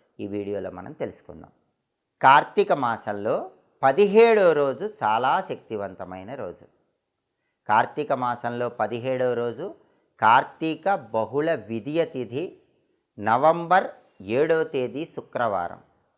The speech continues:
ఆ రోజుకున్న ప్రత్యేకత ఏంటంటే, ఒకానొక కల్పంలో, ప్రళయ కాలంలో సృష్టి అంతా కూడా జలమయం అయిపోయినప్పుడు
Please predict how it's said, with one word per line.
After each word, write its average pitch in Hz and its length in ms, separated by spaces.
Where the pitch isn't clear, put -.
ఆ 131 140
రోజుకున్న 175 520
ప్రత్యేకత 165 640
ఏంటంటే, 98 840
ఒకానొక 127 680
కల్పంలో, 127 880
ప్రళయ 143 440
కాలంలో 117 680
సృష్టి 165 580
అంతా 151 420
కూడా 135 300
జలమయం 147 680
అయిపోయినప్పుడు 110 1000